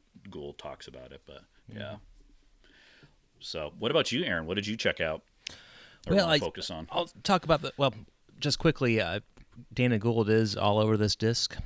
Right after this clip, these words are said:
Speaker 2: and, uh, for those who don't know, he's a comedian, and again, uh, he's, he's working on the new M S T three K. Sp-, <laughs> there's a lot of these, uh, overlap, uh,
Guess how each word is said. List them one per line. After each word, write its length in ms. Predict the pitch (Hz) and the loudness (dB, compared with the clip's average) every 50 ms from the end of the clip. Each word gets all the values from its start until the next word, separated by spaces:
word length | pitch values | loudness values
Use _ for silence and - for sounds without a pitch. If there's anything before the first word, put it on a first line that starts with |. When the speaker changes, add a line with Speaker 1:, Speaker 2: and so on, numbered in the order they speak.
| - - - | -10 -10 -6
Speaker 2:
and, 260 | 107 98 98 98 92 | -4 -2 -2 0 0
uh, 200 | 95 92 90 90 - | 0 0 0 -2 0
for 120 | - 107 | 0 2
those 200 | 104 107 113 104 | 4 4 4 4
who 60 | 110 | 4
don't 180 | 110 107 110 110 | 2 2 4 4
know, 200 | 107 107 110 110 | 4 4 4 4
he's 200 | 104 110 104 98 | 4 2 2 0
a 40 | 107 | -2
comedian, 500 | - - 101 104 107 107 117 120 123 123 | -2 0 2 2 4 4 4 4 4 2
and 200 | - 107 104 101 | 2 2 2 2
again, 340 | 98 101 117 123 123 120 120 | 2 4 4 4 6 4 4
uh, 160 | 107 104 104 | 4 4 4
he's, 260 | 107 113 104 101 - | 2 2 2 0 -2
he's 200 | - - 110 - | -2 -2 -2 0
working 240 | 117 117 - 117 110 | 0 0 0 2 2
on 120 | 107 107 | 2 2
the 60 | 104 | 2
new 180 | 101 113 127 131 | 2 2 4 4
M 120 | 113 101 | 4 2
S 160 | 95 90 - - | 2 0 0 0
T 140 | - 107 | 0 -2
three 200 | 95 - 101 95 | -2 0 -2 -4
K. 300 | 90 - - 87 90 98 | -2 -2 -2 0 0 -2
Sp-, 260 | 101 - - - 101 - | -2 -4 -4 -4 -4 -2
<laughs> 40 | |
there's 160 | - 117 104 107 | -2 -2 0 0
a 40 | |
lot 180 | 120 127 113 120 | 0 2 4 4
of 60 | 117 | 6
these, 240 | 110 110 107 95 107 | 6 4 4 4 2
uh, 180 | 110 101 101 104 | 2 2 4 4
overlap, 540 | 117 120 113 117 107 107 107 104 101 - - - | 4 4 4 4 2 4 4 4 2 2 0 0
uh, 180 | 107 98 95 | 0 0 0